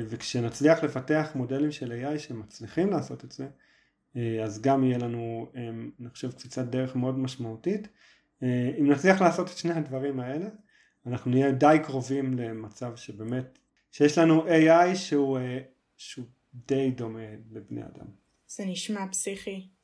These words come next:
Speaker 2: אמ, אז אנחנו נעבור עכשיו לפינת עמית שואל את עמית. היה לנו את זה בפרק השני עם דנה אבן חיים, שזה היה דנה שואלת את דנה,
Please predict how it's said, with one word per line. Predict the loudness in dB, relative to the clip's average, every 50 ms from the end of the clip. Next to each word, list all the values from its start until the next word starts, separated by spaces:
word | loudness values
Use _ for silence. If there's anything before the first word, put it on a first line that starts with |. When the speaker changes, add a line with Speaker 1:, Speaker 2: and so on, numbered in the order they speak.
| _ _ _ _ _ _ _
Speaker 2:
אמ, | -2 0 0 0 0 0 0 -2
אז | -2 -2 -2
אנחנו | -2 -2 -2 -2 -2 -2 0
נעבור | 0 0 2 2 2
עכשיו | 2 2 0 -2 0 0
לפינת | 0 0 0 0 0 0 0 0 -2 -6 -8 -4
עמית | 0 2 4 4 2 2
שואל | 2 0 2 2 2
את | 0 0 -4
עמית. | -6 -4 -6 -8 -8 -12 -16 -10 -6
היה | -4 -2 -2
לנו | -2 -2 0 -2 -2 -2
את | -4
זה | -4 -4 -4 -4 -2 -2 -4
בפרק | -4 -4 -4 -4 -6 -6 -6
השני | -6 -8 -8 -6 -6 -4 -4 -4 -4
עם | -6 -6 -4
דנה | -4 -4 -4 -4 -4 -6 -6
אבן | -6 -6 -6 -8
חיים, | -8 -8 -8 -6 -6 -6 -6 -6 -10 _ _ _ _
שזה | -18 -14 -12 -12 -10 -8 -8 -6
היה | -6 -4 -6 -6 -6
דנה | -8 -8 -8 -8 -8
שואלת | -8 -8 -6 -6 -8 -8 -8
את | -8 -8
דנה, | -6 -6 -6 -6 -6